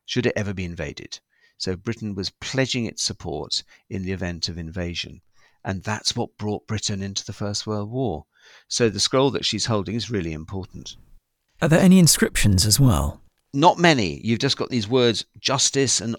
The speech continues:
Speaker 1: honour, that explain what those groups mean. This is one of those monuments that's really important to, that it needs interpretation. It's why you need to look at the Hist-,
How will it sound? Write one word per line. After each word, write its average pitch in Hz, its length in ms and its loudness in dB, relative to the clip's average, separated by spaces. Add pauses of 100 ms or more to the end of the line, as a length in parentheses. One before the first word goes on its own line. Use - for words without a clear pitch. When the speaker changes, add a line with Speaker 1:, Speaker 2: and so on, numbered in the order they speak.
Speaker 1:
honour, 85 420 -4 (120)
that 101 220 -6
explain 90 840 -2 (340)
what 107 280 -2
those 107 260 -2
groups 101 400 -6
mean. 95 340 -6 (580)
This 135 120 -4
is 151 100 0
one 139 100 2
of 120 80 2
those 113 180 2
monuments 110 460 -2
that's 95 180 -8
really 110 240 2
important 101 680 -6
to, 92 260 -2 (300)
that 117 140 -2
it 135 60 -2
needs 127 440 2
interpretation. 101 920 -6 (240)
It's - 180 -8
why 123 100 0
you 110 200 0
need 123 440 0
to 98 200 -4 (140)
look 120 200 -6
at 113 80 -6
the 98 120 -6
Hist-, 98 300 -6